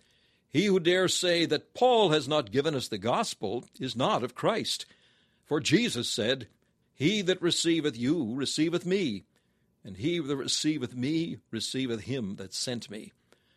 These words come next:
The testimony of the Holy Ghost by apostolic lips is as sure as the testimony by the Son of God himself.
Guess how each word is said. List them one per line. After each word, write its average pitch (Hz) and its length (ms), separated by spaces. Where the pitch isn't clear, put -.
The 123 100
testimony 170 720
of 147 100
the 139 100
Holy 147 260
Ghost 120 480
by 117 160
apostolic 135 640
lips 131 440
is 117 180
as 107 160
sure 135 640
as 107 220
the 117 80
testimony 147 760
by 110 180
the 110 120
Son 160 260
of 110 200
God 139 320
himself. 139 640